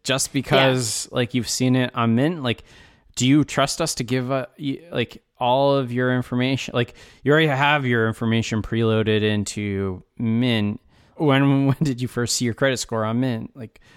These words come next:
Speaker 1: that kind of thing.
Speaker 2: Yeah, and I think part of, given that there has been a recent security breach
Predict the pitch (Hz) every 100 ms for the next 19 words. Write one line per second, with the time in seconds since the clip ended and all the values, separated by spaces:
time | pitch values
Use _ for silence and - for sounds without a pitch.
0 | - 117 110 117 - 120 117 113 _ _
1 | _ _ - 262 320 - 208 214 220 247
2 | 247 247 233 226 - 127 220 208 240 320
3 | 302 262 214 196 180 180 175 180 180 170
4 | 170 165 147 147 147 160 - 165 - -
5 | - - 196 - - 160 160 170 165 165
6 | 160 160 - -